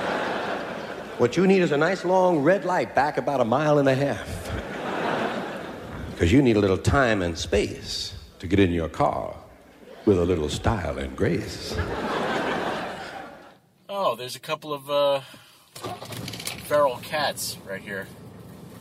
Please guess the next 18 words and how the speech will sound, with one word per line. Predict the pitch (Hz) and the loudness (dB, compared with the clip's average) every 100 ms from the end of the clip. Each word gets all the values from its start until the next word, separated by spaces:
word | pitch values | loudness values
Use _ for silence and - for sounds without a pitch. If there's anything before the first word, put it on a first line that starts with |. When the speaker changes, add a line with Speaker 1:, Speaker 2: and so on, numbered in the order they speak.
| - - - - - - - - - - - 104 | -18 -18 -16 -14 -14 -14 -18 -16 -16 -16 -18 -14
Speaker 2:
They | |
don't | 107 - | -12 -8
seem | 113 107 | -8 -8
to | |
belong | 98 104 107 107 | -10 -6 -4 -4
to | 98 | -8
anybody. | 98 95 95 101 - - - - - - - - - - - | -10 -8 -10 -10 -14 -18 -18 -18 -18 -18 -18 -18 -18 -16 -16
So | - | -16
they're | 104 | -12
not | 104 110 - - - - - - - - - | -10 -10 -12 -18 -18 -14 -14 -14 -16 -14 -10
tagged | 110 110 110 98 | -2 0 0 -4
in | |
any | 98 92 | -12 -12
way. | 95 98 104 - - - - - - | -8 -8 -10 -12 -14 -14 -16 -18 -10
I've | 139 139 | -6 -6
decided | 143 - 175 190 202 196 | -6 -6 0 0 0 -4
to | 170 | -12
go | 165 160 165 165 | -4 2 4 4